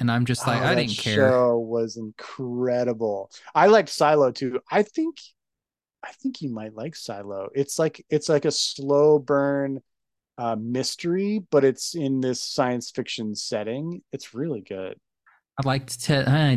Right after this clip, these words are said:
Speaker 1: actually, I said I liked Ted Lasso. Ted Lasso was adequate.
Speaker 2: Yeah,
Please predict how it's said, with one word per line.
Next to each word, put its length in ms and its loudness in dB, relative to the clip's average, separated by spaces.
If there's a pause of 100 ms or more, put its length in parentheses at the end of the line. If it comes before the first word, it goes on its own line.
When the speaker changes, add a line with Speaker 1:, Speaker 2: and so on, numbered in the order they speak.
Speaker 1:
actually, 260 0
I 40 0
said 220 -2
I 100 0
liked 280 -2
Ted 160 -4
Lasso. 320 -2
Ted 200 -2
Lasso 260 -2
was 100 -4
adequate. 480 -2 (920)
Speaker 2:
Yeah, 240 0